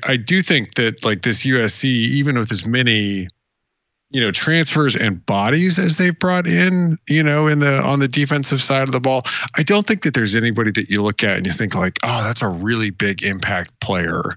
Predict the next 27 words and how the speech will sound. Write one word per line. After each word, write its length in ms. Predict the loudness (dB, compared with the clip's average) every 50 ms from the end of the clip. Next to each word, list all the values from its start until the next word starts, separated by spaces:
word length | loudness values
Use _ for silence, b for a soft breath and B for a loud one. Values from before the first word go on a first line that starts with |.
| B B B B B B B
I 60 | B 0
mean, 120 | 0 2
I 80 | 0 2
think 260 | 2 0 0 0 0
they're, 400 | 0 0 0 0 0 0 -2 -2
they're, 320 | 0 0 0 0 0 -2
they're 280 | -4 -2 -2 -2 -2 -2
generally, 640 | -2 -2 0 2 2 2 2 2 2 2 2 2 0 0 -2 -2
you 140 | -2 0 0
know, 140 | 0 0
they're 140 | 0 0 0
looking 260 | 0 0 0 -2 -2
for 160 | -2 -2 -2 -2
volume. 720 | 0 0 0 2 0 0 0 -2 -2 -2 -2 -4 -6 -6 -4
You're 120 | -2 -2
like, 120 | -2 0 0
they're, 140 | -2 -2
they're 240 | -2 -2 -2 -2 0
sort 200 | 0 0 0 0
of 60 | 0
like 200 | 0 -2 -2 -2
a 60 | -4 -2
volume 440 | 0 0 0 0 0 -2 -2 -2
shooting 380 | -2 -2 0 0 -2 -2 -2 -4
here, 220 | -4 -4 -4 -4
shooter 340 | -2 -2 0 0 0 0 0
here, 320 | 0 0 -2 -2 -2 -4